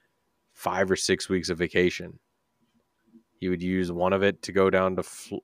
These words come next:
you know, one of it to go on a family vacation, one of it to go on his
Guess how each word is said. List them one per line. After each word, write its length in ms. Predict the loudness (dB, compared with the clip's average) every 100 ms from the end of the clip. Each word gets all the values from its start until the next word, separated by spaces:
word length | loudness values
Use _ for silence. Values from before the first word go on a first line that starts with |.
| _ -10
you 80 |
know, 140 | -6 -2
one 200 | -2 -2
of 80 | -4
it 80 | -2
to 60 |
go 100 | -2
on 80 | -2
a 40 |
family 260 | -2 -2 -2
vacation, 680 | -2 0 0 0 -6 -6 -4
one 160 | -4
of 100 | -2
it 100 | -4
to 80 | -2
go 480 | 0 2 2 0 -4 _ _ _ _ -6
on 200 | -4 0
his 240 | 0 0